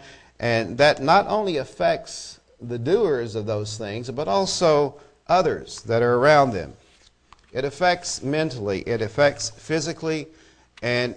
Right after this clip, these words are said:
it affects spiritually. Verse six, "For to be carnally minded is death, but to be spiritually minded is life and peace."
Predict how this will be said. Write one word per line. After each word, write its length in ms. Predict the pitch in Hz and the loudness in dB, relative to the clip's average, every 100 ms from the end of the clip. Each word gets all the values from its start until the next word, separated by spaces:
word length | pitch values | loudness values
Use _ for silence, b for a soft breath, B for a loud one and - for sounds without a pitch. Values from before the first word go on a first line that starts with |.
| - | -8
it 300 | 123 113 - | -8 -8 -6
affects 600 | 117 - 139 135 - - - | -6 0 2 2 -2 -14 -16
spiritually. 800 | - - 151 143 143 107 71 55 - _ _ _ _ b b b b b | -16 -4 2 2 2 -4 -6 -10 -20 _ _ _ _ b b b b b
Verse 280 | 110 151 180 | 2 2 4
six, 440 | - 160 156 160 | 2 4 4 2
"For 180 | - 139 | 0 2
to 60 | 120 | 2
be 160 | 131 | 0
carnally 500 | 117 - 190 180 147 | -2 0 0 2 -2
minded 460 | 127 139 180 151 131 | -2 -2 -2 -2 -4
is 160 | 123 120 | -4 -2
death, 420 | 180 202 - - _ _ _ _ _ - | 0 0 -2 -14 _ _ _ _ _ -8
but 180 | 117 120 | 0 0
to 80 | 127 | 0
be 120 | 123 | 0
spiritually 540 | 117 - 180 202 127 113 | 0 2 2 2 0 0
minded 400 | 107 113 147 120 | 2 2 0 0
is 260 | 135 107 - - | -2 -4 -16 -4
life 460 | 107 120 127 - _ _ _ _ - | 0 0 0 -12 _ _ _ _ -8
and 160 | 113 | -8
peace." 540 | 110 135 107 - - | -6 -6 -6 -8 -12